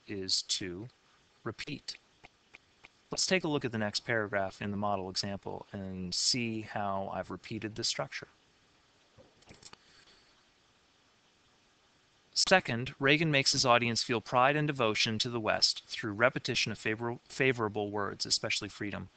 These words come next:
I've used a simple transition, that word second, and then here's a topic sentence, which includes repetition as my device and pride and devotion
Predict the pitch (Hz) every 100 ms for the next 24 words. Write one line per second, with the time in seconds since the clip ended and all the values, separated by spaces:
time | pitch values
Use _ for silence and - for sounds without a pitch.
0 | - - - - 113 110 117 117 - -
1 | - 156 - 160 160 113 - 123 104 -
2 | 101 - - 117 104 98 - _ 110 120
3 | 113 110 170 185 - 160 196 147 - 98
4 | 90 104 120 - - - - - - 117
5 | 117 113 - - - - - _ - 113
6 | - 123 113 101 95 113 147 175 190 -
7 | 123 110 104 110 101 104 101 156 120 110
8 | - - - - _ - 117 117 113 -
9 | - 123 123 147 156 147 135 143 202 -
10 | 92 90 110